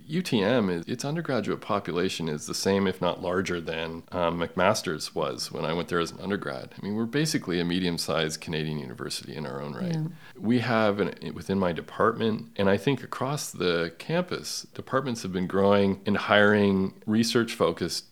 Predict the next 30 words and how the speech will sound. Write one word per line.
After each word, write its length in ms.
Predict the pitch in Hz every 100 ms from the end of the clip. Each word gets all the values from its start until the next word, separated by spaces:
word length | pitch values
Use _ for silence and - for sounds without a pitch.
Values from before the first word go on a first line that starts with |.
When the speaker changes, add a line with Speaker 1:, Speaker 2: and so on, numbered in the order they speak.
| -
Speaker 1:
faculty. 580 | - 87 - 104 - - -
So 160 | -
that's 260 | 104 120 -
one 140 | 104
of 100 | 98
the 60 | 87
changes 440 | - 92 92 92
that 100 | 90
I've 140 | 82 82
noted. 280 | 90 85
We 160 | 85 82
have 340 | 82 80 78
an 80 | 87
incredible 640 | 82 78 - 95 92 85 76
research 460 | 71 - 69 -
portfolio 680 | - - - 73 73 67 69 -
here 340 | - 76 71 71
at, 240 | - -
uh, 120 | 80 78
University 440 | 80 80 78 -
of 60 | -
Toronto, 260 | - 78
Mississauga, 640 | 78 - - 80 80 80 78
with 260 | 85 - - -
unlimited 540 | 117 110 107 95 82
opportunity 720 | 85 85 80 - 85 82 71
for 440 | 65 - 71 69 -
expansion 600 | - - 76 76 - -
there. 320 | 73 69 - - -
And 340 | 95 95 92